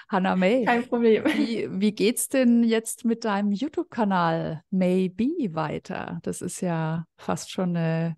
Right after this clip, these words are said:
Speaker 1: selbsterfüllende Prophezeiung. Maybe?
Speaker 2: <laughs>
Speaker 1: Nee, maybe
Speaker 2: Genau.
Speaker 1: nicht. Ich glaub, maybe surely. <laughs>
Speaker 2: <laughs>
Speaker 1: Also.
Speaker 2: Ähm, ja, also ich will auf jeden Fall, ähm, weiter Videos zum Thema Kaufsucht machen. Ich
Speaker 1: Mhm.
Speaker 2: will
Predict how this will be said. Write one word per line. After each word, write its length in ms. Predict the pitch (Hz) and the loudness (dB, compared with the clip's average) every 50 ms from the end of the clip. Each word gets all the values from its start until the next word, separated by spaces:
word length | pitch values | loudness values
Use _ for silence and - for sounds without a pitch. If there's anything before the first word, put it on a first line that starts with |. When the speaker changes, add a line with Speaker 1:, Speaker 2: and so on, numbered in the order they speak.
| _ _ | _ _
Speaker 1:
selbsterfüllende 680 | - - 190 185 - - 190 185 - - 185 180 175 | -8 -6 -6 -4 -4 -2 -4 -4 -2 0 -2 -2 -2
Prophezeiung. 800 | 170 - - - 170 - 170 170 - - 180 180 196 247 277 285 269 | -4 -6 -6 -6 -4 -2 -4 -4 -2 -4 -2 -2 -2 -2 -2 -2 0
Maybe? 640 | 226 190 170 170 175 170 339 - 339 - 269 254 - | 2 2 2 2 2 2 2 4 4 2 0 -2 -8
Speaker 2:
<laughs> 40 | _ - | _ 0
Speaker 1:
Nee, 220 | 208 185 170 160 | 2 2 4 2
maybe 240 | 151 156 165 - 202 | 2 2 4 4 4
Speaker 2:
Genau. 180 | - - 320 | 4 2 0
Speaker 1:
nicht. 300 | 330 359 349 262 - - | 0 0 -2 -2 -2 -2
Ich 120 | - 180 - | -8 -10 -6
glaub, 220 | - 175 170 - | -6 -6 -4 0
maybe 560 | 190 180 180 190 190 214 214 220 214 214 214 208 | 0 2 2 2 2 2 2 4 4 2 2 0
surely. 640 | - - - - - 302 277 202 151 147 175 160 - _ _ | -2 -2 0 0 0 0 0 -2 -2 -2 -4 -6 -10 _ _
<laughs> 260 | 233 - - 247 247 - - | -4 0 2 2 2 2 0
Speaker 2:
<laughs> 880 | 254 - 269 330 370 311 269 349 - 285 294 320 269 269 262 262 - _ | -8 0 2 2 2 4 4 2 2 2 2 0 2 0 -2 -2 -2 _
Speaker 1:
Also. 320 | 269 226 196 - - 202 196 214 175 156 | 0 2 2 2 0 2 2 2 0 0
Speaker 2:
Ähm, 420 | - 226 226 220 214 214 220 226 220 - - _ _ _ | 0 0 0 0 0 0 -2 -2 -4 -6 -20 _ _ _
ja, 280 | 226 220 247 294 269 | 2 2 4 4 2
also 220 | - - 214 208 220 | 0 0 0 0 0
ich 140 | 220 220 233 | 0 0 0
will 140 | 220 220 220 | 0 0 0
auf 140 | 220 220 - | -2 -4 -2
jeden 260 | 220 220 220 226 220 | 0 0 0 0 -2
Fall, 480 | - 220 214 214 214 214 214 233 - - | -4 -4 -4 -2 -4 -4 -6 -8 -10 -8
ähm, 500 | - 214 208 202 208 208 208 233 - _ _ _ _ _ _ _ _ | -8 -4 -2 -2 0 0 -2 -2 -6 _ _ _ _ _ _ _ _
weiter 540 | - 202 - 220 220 - 254 240 233 240 233 | -2 0 0 0 0 0 -2 0 0 0 0
Videos 380 | 220 233 240 247 254 254 254 - | 0 0 0 0 -2 -2 -4 -6
zum 140 | - 240 226 | -6 -6 -6
Thema 360 | - - 247 220 220 220 220 | -4 -2 0 2 2 2 0
Kaufsucht 600 | 220 - - 214 208 202 - 233 233 233 - _ | -2 -4 -6 -6 -6 -4 -4 -6 -6 -6 -6 _
machen. 460 | 226 220 233 - 254 240 240 247 247 247 | -4 -4 -2 0 0 2 2 2 0 0
Ich 280 | 214 208 - - - - | -4 -6 -6 -10 -12 -4
Speaker 1:
Mhm. 40 | - | -2
Speaker 2:
will 320 | 214 208 208 208 220 214 | 0 0 0 0 -2 -6